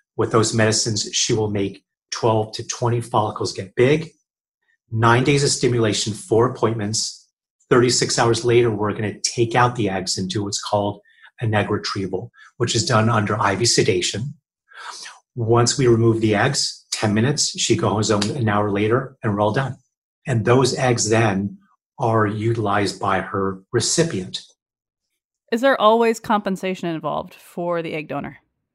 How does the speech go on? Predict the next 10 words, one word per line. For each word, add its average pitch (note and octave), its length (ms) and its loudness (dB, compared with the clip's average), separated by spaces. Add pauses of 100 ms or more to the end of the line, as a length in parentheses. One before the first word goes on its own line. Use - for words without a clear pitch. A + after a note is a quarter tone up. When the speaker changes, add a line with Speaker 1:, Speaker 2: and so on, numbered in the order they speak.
Speaker 1:
There B2 200 4
is. G2 340 0 (680)
Well, A2 340 6
I'll, C#3 200 4
I'll C3 140 2
go B2 140 0
back A2+ 240 0
a A#2 40 -4
step. - 240 -4 (160)
Usually, F#3 840 4